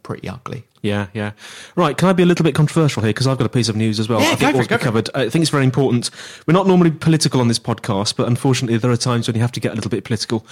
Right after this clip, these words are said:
Speaker 2: There's some, um, I just wanted to draw people's attention to it. There's some very, very worrying legislation going through Parliament right now in the U K,
Speaker 1: Mm-hmm.
Speaker 2: uh, called the Digital Economy Bill.
Speaker 1: Yeah.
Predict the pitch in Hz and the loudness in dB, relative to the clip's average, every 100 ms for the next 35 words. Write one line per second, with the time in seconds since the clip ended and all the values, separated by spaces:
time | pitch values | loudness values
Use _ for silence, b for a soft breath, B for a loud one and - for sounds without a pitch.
0 | B B B B B B - 180 - 208 | B B B B B B -2 0 2 4
1 | 196 196 196 196 196 B B B _ 156 | 6 6 6 4 4 B B B _ -2
2 | 170 226 190 170 185 175 147 147 151 139 | 2 2 2 4 4 4 2 2 2 2
3 | 143 123 139 156 147 180 180 170 160 147 | 2 2 4 4 4 4 4 4 4 4
4 | 156 143 139 139 135 131 135 127 - 135 | 4 4 4 4 2 2 2 2 2 0
5 | 127 - 110 113 - - - 120 110 110 | 0 0 -2 -4 -10 -20 -6 -2 0 -2
6 | 117 - 120 104 107 101 107 107 98 101 | -4 -2 -2 0 0 -2 0 0 0 -2
7 | 95 98 113 104 98 98 - 95 92 110 | -2 -4 -4 -4 -2 -4 -4 -6 -4 -4
8 | 110 98 B B B B 113 107 107 - | -6 -8 B B B B -4 -4 -4 -6
9 | - 117 117 127 120 117 110 - 123 117 | -2 -2 -2 -2 0 0 0 -2 -2 0
10 | 120 110 120 - 117 120 110 107 107 - | 0 0 -2 -8 -6 -4 0 0 -2 -8
11 | _ - 107 98 - - 113 | _ -4 -2 -2 -6 -8 -6